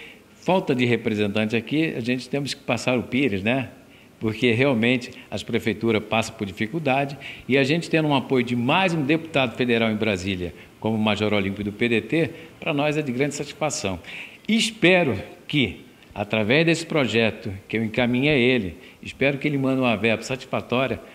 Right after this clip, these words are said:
para que o ambulatório possa se equipar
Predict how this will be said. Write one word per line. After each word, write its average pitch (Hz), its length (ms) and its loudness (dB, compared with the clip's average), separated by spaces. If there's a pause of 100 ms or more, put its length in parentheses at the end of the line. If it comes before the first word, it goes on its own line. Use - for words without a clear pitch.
(220)
para 117 200 2
que 123 120 -4
o 147 60 4
ambulatório 139 640 2 (180)
possa 147 300 0
se - 160 -6
equipar 117 800 -4